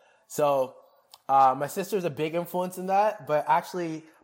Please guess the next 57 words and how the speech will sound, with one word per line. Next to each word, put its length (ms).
my 100
best 300
friend 240
Johnny 260
Augustine 560
was 220
as 160
well. 340
So 140
I, 140
I 100
called 300
Johnny, 360
I 20
think 60
it 60
was 100
the 40
next 300
day, 160
the 80
day 140
after, 340
and 100
I 60
was 80
like, 160
"Bro, 240
like, 220
uh, 320
we 80
were 80
talking 300
about 80
the 100
football 320
thing 320
and 80
how 140
I 80
wanted 300
to, 80
like, 120
stop 340
playing." 440
And 60
I 20
was 80
like, 160
"Bro, 180
like, 180
I 100
think 200
I 20
wanna 160
be 80
bobsledder." 720